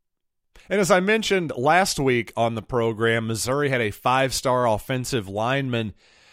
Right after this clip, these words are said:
for twenty twenty-five by the name of Michael Fasusi, who was visited Columbia recently,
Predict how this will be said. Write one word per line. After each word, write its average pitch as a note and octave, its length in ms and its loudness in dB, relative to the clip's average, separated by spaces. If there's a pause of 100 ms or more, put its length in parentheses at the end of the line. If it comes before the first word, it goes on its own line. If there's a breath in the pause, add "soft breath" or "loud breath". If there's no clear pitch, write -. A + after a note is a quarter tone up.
(160 soft breath)
for C#3+ 140 2
twenty C#3+ 380 2
twenty-five C3+ 720 2
by B2+ 140 2
the B2 100 -2
name C3 320 -2
of A2+ 280 -2
Michael C#3+ 600 0
Fasusi, B2+ 1040 0 (340 soft breath)
who C3 160 4
was A#2 140 0
visited C3 720 0
Columbia C3 520 0
recently, C#3 760 0